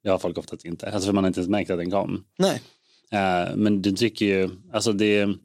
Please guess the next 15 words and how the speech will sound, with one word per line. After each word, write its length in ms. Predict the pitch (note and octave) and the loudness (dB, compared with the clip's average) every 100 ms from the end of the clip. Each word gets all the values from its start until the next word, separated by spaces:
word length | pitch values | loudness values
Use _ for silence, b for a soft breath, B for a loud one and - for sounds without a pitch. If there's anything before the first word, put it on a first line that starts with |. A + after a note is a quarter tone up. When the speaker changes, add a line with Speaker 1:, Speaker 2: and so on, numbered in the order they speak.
| - | 0
Speaker 1:
det 80 | |
gömmer 200 | A#2+ A2+ G2+ | 2 4 2
sig 140 | G2+ | 2
såna 200 | G2+ G2+ | 2 0
jävla 220 | G2 G2+ | 2 2
bangers 500 | G2 G2 F2+ G2+ - | 2 0 -2 -4 -4
i 160 | G#2+ G2 | -2 -2
Commander 340 | G#2+ G#2 G2+ | 0 0 2
Precon 320 | G#2 G2+ G2 | 2 0 0
sen 220 | F#2+ F#2+ G2 | -2 -2 -2
som 260 | G2 G2 - _ _ _ - | -4 -6 -12 _ _ _ -8
stannar 320 | - G#2 A2 | 0 2 2
på 120 | B2 | 0
typ 240 | G#2 F#2 - | -2 -4 -4
femtio, 600 | G#2+ F#2+ - G#2 G2 G2 | -2 -2 -2 -2 -2 -4